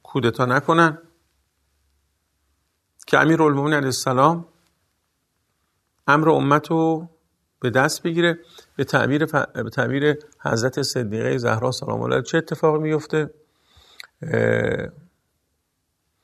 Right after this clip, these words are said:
حضرت فرمودن که اگر امیرالمومنین علیه السلام حاکم بودن شما هیچ مشکلی نداشتید. یعنی این چیزی که خدا خواست. خب خدا اینو خواست،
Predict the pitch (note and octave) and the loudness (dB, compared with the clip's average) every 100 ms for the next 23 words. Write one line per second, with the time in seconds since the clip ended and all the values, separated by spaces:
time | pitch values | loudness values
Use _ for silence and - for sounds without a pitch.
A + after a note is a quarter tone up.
0 | _ _ - - A2 B2 C3 A#2 A#2+ C3 | _ _ -18 -8 -2 0 0 -2 -2 -4
1 | B2 B2 B2 B2 A#2+ _ _ _ _ - | -4 -6 -4 -4 -8 _ _ _ _ -6
2 | A2+ B2 A#2 A2+ A2 A#2 A2+ A2 A2 G#2+ | -2 0 0 -2 -2 -4 -4 -4 -6 -6
3 | G#2+ A#2 A2+ G#2+ A2 G#2 A#2+ A2+ A#2 D3+ | -8 -6 -6 -4 -6 -6 -8 -8 -4 -4
4 | D#3+ - _ _ _ - C#3+ D#3+ G#3+ - | -6 -12 _ _ _ -12 -6 -4 -4 -4
5 | B2 - G#2+ F2 - - - - _ _ | -4 -4 -6 -8 -14 -20 -20 -20 _ _
6 | _ _ _ _ C3+ D3 - D#3 D#3 C#3+ | _ _ _ _ -8 -8 -6 -4 -4 -4
7 | C#3+ C3+ C3+ - - G2 - - - - | -6 -6 -8 -8 -4 -4 -6 -16 -18 -20
8 | _ _ _ _ _ _ _ _ _ _ | _ _ _ _ _ _ _ _ _ _
9 | _ - - - - - - - - - | _ -20 -20 -20 -20 -20 -20 -20 -20 -20
10 | - - _ _ - - D3 B2 - - | -20 -20 _ _ -18 -2 2 2 -2 -6
11 | C3+ C#3 D3+ D#3+ - D#3 D#3 D3+ - - | -2 -2 -2 -4 -6 -4 -4 -6 -8 -12